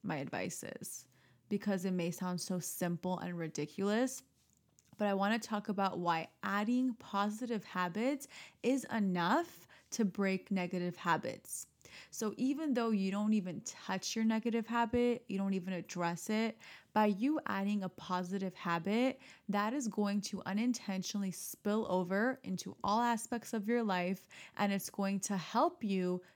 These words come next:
get rid of that negative habit you don't have or you don't like.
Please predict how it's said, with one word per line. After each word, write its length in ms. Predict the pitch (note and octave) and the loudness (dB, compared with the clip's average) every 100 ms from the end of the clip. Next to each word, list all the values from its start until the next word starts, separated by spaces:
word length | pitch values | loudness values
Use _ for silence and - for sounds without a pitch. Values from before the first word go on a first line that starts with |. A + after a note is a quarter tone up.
| _ | _
get 280 | G#3 G3 - E3+ | 2 2 2 0
rid 240 | F3+ F3+ | 0 0
of 160 | - F3 | 0 -2
that 180 | F3 E3 | 0 0
negative 440 | E3+ E3 F3+ F3 | -4 -4 -6 -6
habit 420 | - E3+ E3 E3 | -4 -4 -2 -4
you 200 | - E3 | -4 -6
don't 280 | D3+ D3 - | -6 -8 -6
have 280 | E3 - - - - - | -4 -2 -4 -10 -18 -2
or 80 | F#3 | 0
you 160 | F#3 F3+ | 2 0
don't 200 | D#3+ A#2 | -4 -4
like. 380 | D2+ - - | -6 -6 -12